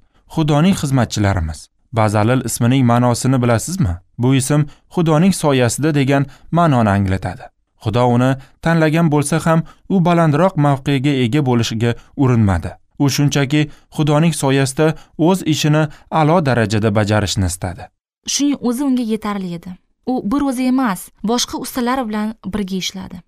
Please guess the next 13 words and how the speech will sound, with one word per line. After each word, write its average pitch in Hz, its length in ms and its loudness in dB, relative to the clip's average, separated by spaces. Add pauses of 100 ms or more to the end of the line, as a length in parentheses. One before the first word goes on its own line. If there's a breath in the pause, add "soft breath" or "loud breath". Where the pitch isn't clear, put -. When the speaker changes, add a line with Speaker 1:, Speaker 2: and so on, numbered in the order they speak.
(340)
Speaker 2:
Boshqa 220 320 -4
ustalarsiz 214 560 -6 (320 loud breath)
bir 196 240 -4 (100)
o'zi 226 260 -6 (120)
ma'badni 208 580 -2 (120)
qura 214 200 -6
olarmidi? 190 580 -8 (520)
Biz 185 220 -8
ham 208 120 -2
Xudoga 208 400 -4 (100)
qilayotgan 208 500 -4
xizmatimiz 220 540 -2 (100)
jarayonida 202 560 -4